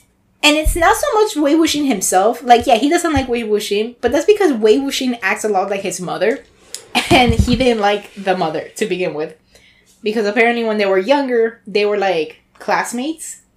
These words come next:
And I guess he was trying to grow his beard or something like that.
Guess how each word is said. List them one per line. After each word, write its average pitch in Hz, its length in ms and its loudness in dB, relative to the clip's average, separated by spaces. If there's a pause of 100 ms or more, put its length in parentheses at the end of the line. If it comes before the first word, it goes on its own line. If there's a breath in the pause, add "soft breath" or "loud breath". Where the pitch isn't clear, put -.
(500)
And 226 320 0
I 214 80 0
guess 240 160 0
he 302 120 2
was 247 140 -2
trying 240 200 0
to 240 100 -4
grow 208 280 -2
his 196 220 -4
beard 196 340 -2
or 190 80 -2
something 214 340 -2
like 220 220 -4
that. 233 200 -2